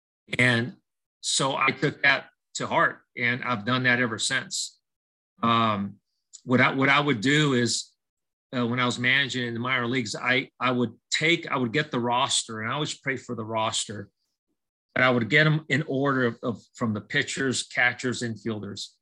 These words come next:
And I went one by one. I would bring 'em into my office one at a time, and I would cross off the name af-, after every time, and just to chat with them. Nothing about baseball.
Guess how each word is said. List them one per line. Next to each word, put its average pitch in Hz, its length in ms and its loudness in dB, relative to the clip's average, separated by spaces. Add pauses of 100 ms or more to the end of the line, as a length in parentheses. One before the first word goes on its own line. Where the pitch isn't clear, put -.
(460)
And 123 160 0
I - 20 0
went 120 140 0
one 131 180 2
by 139 160 4
one. 135 260 0
I 117 60 2
would 110 260 -4
bring 139 220 0
'em 135 100 -2
into 127 220 -4
my 117 140 2
office 117 760 -2
one 120 380 -2
at 151 140 4
a 127 60 -2
time, 127 380 -2
and 117 80 -2
I 110 60 0
would 101 160 -8
cross 131 320 -2
off 120 180 -4
the 120 80 -8
name 120 440 0
af-, 117 280 -2
after 120 280 -2
every 110 160 -2
time, 117 380 -2 (580)
and 127 200 2
just 135 300 -2
to 120 80 -8
chat 127 340 0
with 113 200 -8
them. 101 260 -14 (400)
Nothing 131 640 2
about 131 260 0
baseball. - 520 -4